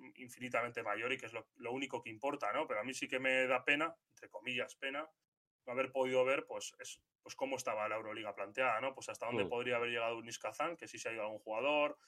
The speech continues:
Speaker 1: el Zenit de Saipascual, que era un proyecto muy concreto, C S K con Pangos, pero bueno, esto es lo que hay, evidentemente lo, lo social,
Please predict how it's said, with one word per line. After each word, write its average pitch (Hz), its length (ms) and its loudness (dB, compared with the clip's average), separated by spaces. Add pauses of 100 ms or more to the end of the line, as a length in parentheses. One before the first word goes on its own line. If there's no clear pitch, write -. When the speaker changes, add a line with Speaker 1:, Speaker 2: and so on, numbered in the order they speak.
(320)
Speaker 1:
el 110 120 -10
Zenit 123 240 -2
de 117 100 -4
Saipascual, 117 580 0
que 120 60 0
era 117 100 0
un 113 80 -6
proyecto 117 340 -4
muy 113 120 -10
concreto, 151 680 2 (280)
C - 140 -6
S - 160 -2
K - 140 -2
con 110 180 -6
Pangos, 147 460 2
pero 123 120 -2
bueno, 151 240 -4
esto - 220 -6
es 110 100 -8
lo 110 120 -6
que 117 100 -4
hay, 123 180 2
evidentemente 113 640 -6
lo, 104 440 -2
lo 104 120 -8
social, 113 600 -4